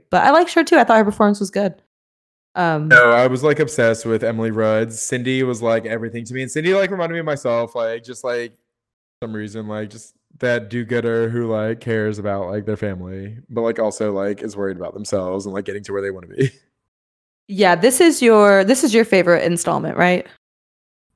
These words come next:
Speaker 2: Totally, and I just, I love the relationship between the sisters, like, how it was, like, antagonistic to the, at the beginning and how they ended up, like, coming together because,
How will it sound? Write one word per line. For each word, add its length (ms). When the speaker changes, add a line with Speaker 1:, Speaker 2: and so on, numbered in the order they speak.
Speaker 2:
Totally, 480
and 80
I 80
just, 160
I 180
love 460
the 80
relationship 640
between 280
the 60
sisters, 580
like, 160
how 200
it 40
was, 120
like, 120
antagonistic 800
to 120
the, 120
at 120
the 40
beginning 440
and 100
how 80
they 160
ended 220
up, 160
like, 120
coming 220
together 500
because, 380